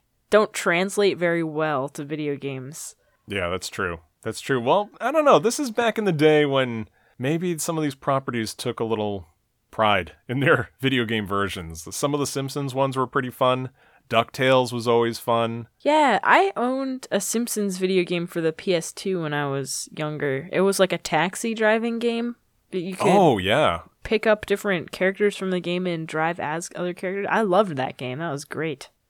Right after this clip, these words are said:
Speaker 2: And all, I should mention all the Ninja Turtle games. Those were great, too.
Speaker 1: Yeah.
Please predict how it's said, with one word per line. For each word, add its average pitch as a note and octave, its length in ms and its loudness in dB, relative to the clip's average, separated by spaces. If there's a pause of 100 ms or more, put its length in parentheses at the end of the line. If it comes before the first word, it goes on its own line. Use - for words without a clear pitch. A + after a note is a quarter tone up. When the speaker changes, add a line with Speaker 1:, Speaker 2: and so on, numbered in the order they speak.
(160)
Speaker 2:
And B2+ 120 0
all, D#3 100 6
I B2+ 140 4
should A#2+ 200 -2
mention A2 240 0
all G2 100 2
the E2+ 120 -6 (100)
Ninja A2 300 -4
Turtle E2+ 240 -6
games. D#2 300 -10
Those G2+ 160 -6
were D#2 80 -10
great, D2 240 -12
too. - 140 -16 (520)
Speaker 1:
Yeah. B2+ 220 -4